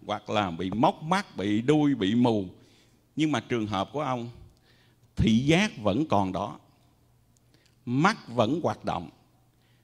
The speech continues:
nhưng mà không thấy được là bởi vì những cái vảy che. Và Chúa muốn gỡ những cái vảy đó ra, để rồi ông có thể thấy.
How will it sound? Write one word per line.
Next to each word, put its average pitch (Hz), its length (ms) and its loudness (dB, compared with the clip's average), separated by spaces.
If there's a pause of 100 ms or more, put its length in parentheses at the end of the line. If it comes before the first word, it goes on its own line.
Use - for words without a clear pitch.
(140)
nhưng 143 280 2
mà 98 140 -4
không 151 380 -2
thấy 165 220 -4
được 95 340 -6 (260)
là 87 200 -4
bởi 85 400 -4
vì 90 260 -2 (380)
những 82 180 -6
cái 127 120 -6
vảy 98 300 -8
che. 98 240 -4 (1400)
Và 104 360 2
Chúa 170 240 2
muốn 190 440 0
gỡ 120 440 0
những 131 160 4
cái 180 140 0
vảy 117 320 -2
đó 185 120 0
ra, 170 340 0 (920)
để 123 320 4
rồi 107 420 2 (400)
ông 143 260 2
có 160 160 -2
thể 95 300 0 (100)
thấy. 208 360 -4